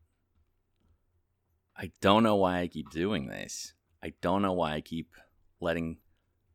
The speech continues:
people like this in. Um, when I feel like I make other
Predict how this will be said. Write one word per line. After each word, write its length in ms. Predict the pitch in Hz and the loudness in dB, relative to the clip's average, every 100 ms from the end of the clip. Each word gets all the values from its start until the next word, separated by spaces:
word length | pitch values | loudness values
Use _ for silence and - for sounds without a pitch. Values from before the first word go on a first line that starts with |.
| - | -8
people 340 | 95 85 80 | -6 -2 -2
like 220 | 78 78 - | -2 -4 -8
this 280 | 71 - - | -10 -8 -4
in. 420 | 104 76 73 73 _ _ _ _ _ _ _ _ _ _ _ _ _ _ _ _ _ 82 | -2 -2 -6 -12 _ _ _ _ _ _ _ _ _ _ _ _ _ _ _ _ _ -10
Um, 520 | 80 73 64 60 - - - - _ _ _ _ _ _ _ _ _ - - - _ | -4 -2 -4 -6 -10 -16 -20 -20 _ _ _ _ _ _ _ _ _ -20 -20 -20 _
when 160 | 98 98 | -2 2
I 80 | 92 | 4
feel 200 | 117 98 | 6 4
like 120 | 90 | 6
I 100 | 87 | 4
make 280 | 90 87 - | 4 2 2
other 400 | 98 92 82 82 | 4 4 4 2